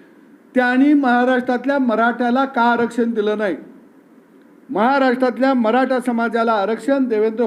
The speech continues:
फडणवीस यांनी त्यांच्या काळामध्ये दिलं आणि आताही महायुतीच्या काळामध्ये दिलं. ते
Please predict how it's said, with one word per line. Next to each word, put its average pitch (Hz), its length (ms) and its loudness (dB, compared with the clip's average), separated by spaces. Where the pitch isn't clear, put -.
फडणवीस 226 400 -4
यांनी 220 220 -4
त्यांच्या 226 400 0
काळामध्ये 214 500 0
दिलं 196 360 0
आणि 185 140 -4
आताही 226 420 -2
महायुतीच्या 220 680 -4
काळामध्ये 202 500 -4
दिलं. 185 300 -2
ते 247 260 0